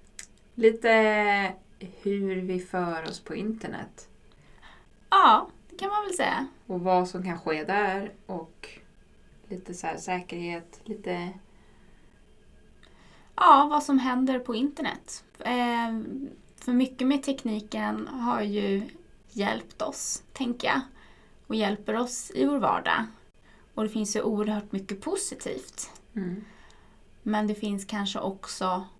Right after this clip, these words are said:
Speaker 2: en baksida.
Speaker 1: Exakt.
Speaker 2: Och det är någonting som jag tror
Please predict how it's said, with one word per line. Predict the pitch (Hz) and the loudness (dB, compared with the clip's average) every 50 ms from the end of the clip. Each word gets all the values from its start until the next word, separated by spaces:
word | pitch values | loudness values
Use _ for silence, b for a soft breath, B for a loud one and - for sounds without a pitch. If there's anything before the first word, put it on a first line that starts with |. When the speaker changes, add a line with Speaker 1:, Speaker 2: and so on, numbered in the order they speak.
| - - - - - - - | -20 -20 -20 -20 -20 -18 -8
Speaker 2:
en | - 214 208 196 | -4 -2 0 0
baksida. | 208 202 202 - - - 381 392 370 - - 226 220 b b b b b b b b b b b b - - - - - - - - - - - - - - - | 0 0 0 -2 -2 2 2 6 6 6 6 4 0 b b b b b b b b b b b b -20 -20 -20 -20 -20 -20 -20 -20 -20 -20 -20 -20 -20 -14 -12
Speaker 1:
Exakt. | 190 180 175 - - 196 180 - - - - - - - - _ - | -10 -10 -10 -10 -12 -12 -12 -14 -16 -18 -20 -20 -20 -20 -20 _ -10
Speaker 2:
Och | - - 220 208 | -2 -2 0 4
det | 226 262 262 285 | 6 8 8 8
är | 262 | 8
någonting | 240 214 190 185 190 190 208 196 196 196 196 | 6 4 2 0 -2 -4 -2 0 2 2 0
som | 196 - 180 175 190 185 185 190 190 190 196 190 - _ - - - - - - - - - - - - - - - - - - - - - - - - - - - - - | 0 -2 -2 -2 -2 -2 -2 -2 -2 -4 -4 -6 -12 _ -20 -20 -20 -20 -20 -20 -20 -20 -20 -20 -20 -20 -20 -20 -20 -20 -20 -20 -20 -20 -20 -20 -20 -20 -20 -20 -20 -20 -10
jag | - 202 202 190 196 - | -4 -4 -4 -4 -4 -8
tror | - - 240 214 208 233 247 - 381 | -8 -4 -2 0 2 4 4 4 2